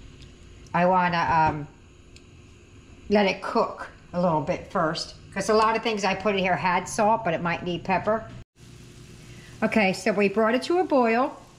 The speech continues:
so I'm gonna turn it down to medium, and we're gonna let this simmer until it's thickened slightly and reduces a little bit, anywhere from about eight minutes.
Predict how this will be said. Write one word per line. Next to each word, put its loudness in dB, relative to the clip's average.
so -2
I'm 2
gonna 2
turn 0
it 0
down 2
to -2
medium, 2
and 2
we're 2
gonna 2
let 2
this 2
simmer 0
until 2
it's -4
thickened 2
slightly -2
and 2
reduces 2
a 0
little 2
bit, -2
anywhere 2
from 2
about 0
eight -4
minutes. -12